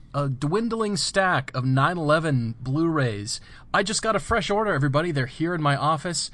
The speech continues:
So maybe you want both of them. Maybe you've never <laughs> seen the films. I just wanna put that out there. I've still got a brand new stack waiting to go out. We're gonna have more Blu-rays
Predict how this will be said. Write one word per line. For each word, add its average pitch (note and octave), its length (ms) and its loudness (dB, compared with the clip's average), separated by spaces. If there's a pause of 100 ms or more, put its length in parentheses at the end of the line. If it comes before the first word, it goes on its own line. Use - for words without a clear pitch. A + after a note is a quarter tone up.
(280)
So D3 160 0
maybe F3 220 0
you A#3 100 -4
want - 240 2
both C#4 240 0
of E3+ 60 4
them. A2+ 140 2
Maybe D#3 220 2
you've B3 140 2
never C4 160 2
<laughs> - 0 -
seen C4 340 0
the C#4 80 -2
films. B2+ 340 -2
I A#2+ 60 -4
just F#3 240 -4
wanna B3+ 160 -4
put - 160 4
that B3 160 0
out A#3+ 200 -2
there. C#3+ 300 4 (400)
I've C3 200 2
still E3 280 -2
got D3 140 2
a A#2 60 0
brand C#3+ 480 -2
new G#3+ 100 -4
stack C#3+ 400 2
waiting D#3 480 0
to F3+ 80 -2
go D3+ 200 2
out. A#2 280 -2
We're C#3+ 80 0
gonna C#3+ 140 2
have C3+ 200 2
more D3 520 0
Blu-rays A#2+ 640 -2